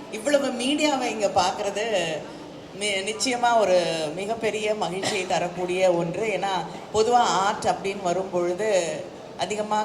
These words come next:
கண்டுகொள்ளப்படாத ஒன்று தமிழ்நாட்டுல ஓவியக்கலை. அதுல இவ்வளோ பேர் வந்து அங்க, இங்க இருக்கிறது வந்து ஒரு மகிழ்ச்சி தரக்கூடிய ஒன்று.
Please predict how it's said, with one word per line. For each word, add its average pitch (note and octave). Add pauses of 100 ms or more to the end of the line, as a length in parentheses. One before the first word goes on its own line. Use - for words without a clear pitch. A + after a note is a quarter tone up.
கண்டுகொள்ளப்படாத F#3 (260)
ஒன்று F3+
தமிழ்நாட்டுல F#3 (520)
ஓவியக்கலை. G3 (880)
அதுல G3
இவ்வளோ A3
பேர் B3
வந்து G#3+ (320)
அங்க, F#3 (140)
இங்க G#3+
இருக்கிறது G#3
வந்து F#3+
ஒரு F3+
மகிழ்ச்சி F3
தரக்கூடிய E3+
ஒன்று. D#3